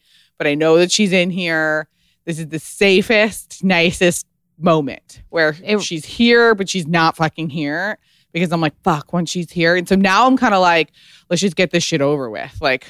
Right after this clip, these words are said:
Speaker 1: let me just get this hard part over with."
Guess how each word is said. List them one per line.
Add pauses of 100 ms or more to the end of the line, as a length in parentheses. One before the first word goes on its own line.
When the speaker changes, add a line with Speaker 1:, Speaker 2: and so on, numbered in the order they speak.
(100)
Speaker 1:
let
me
just
get
this
hard
part (160)
over
with."